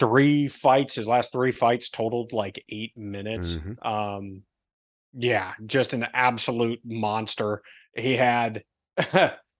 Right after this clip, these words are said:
Speaker 1: got knocked out in a minute fourteen, knocked out Chase Hooper, and then knocked out Nuren-,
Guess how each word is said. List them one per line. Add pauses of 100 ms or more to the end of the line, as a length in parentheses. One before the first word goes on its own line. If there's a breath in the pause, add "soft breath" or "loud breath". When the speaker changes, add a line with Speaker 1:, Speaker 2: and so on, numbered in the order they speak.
(180)
Speaker 1:
got
knocked
out
in
a
minute
fourteen, (880)
knocked
out
Chase
Hooper,
and
then (200)
knocked
out
Nuren-,